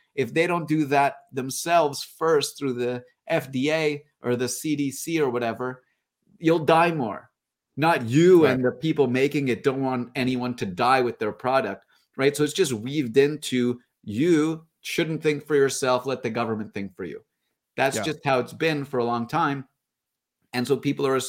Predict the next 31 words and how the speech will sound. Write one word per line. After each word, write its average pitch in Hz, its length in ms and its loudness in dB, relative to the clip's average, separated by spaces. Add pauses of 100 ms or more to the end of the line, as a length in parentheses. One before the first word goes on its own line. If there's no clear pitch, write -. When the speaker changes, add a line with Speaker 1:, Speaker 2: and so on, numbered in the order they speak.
(180)
Speaker 1:
are 120 160 0
used 175 240 0
to - 80 -4
it. - 140 -8 (260)
But 131 100 -2
I 143 120 2
think 143 340 -4 (1400)
there 135 200 6
is 143 180 6
no 156 240 0
good 135 200 4
argument 123 500 -2
for 120 200 0
why 117 260 2
we 110 180 -2
need 117 260 -4
these 95 220 -8
people. 90 580 -10 (1400)
So 131 260 0
the 120 140 0
best 135 340 -2
way 135 140 4
to 123 80 0
try 127 260 0
and 104 360 -4
get 131 340 0
them 127 280 -2
to 123 140 -6
realize 139 460 0
it 123 200 -2
is, 117 380 -2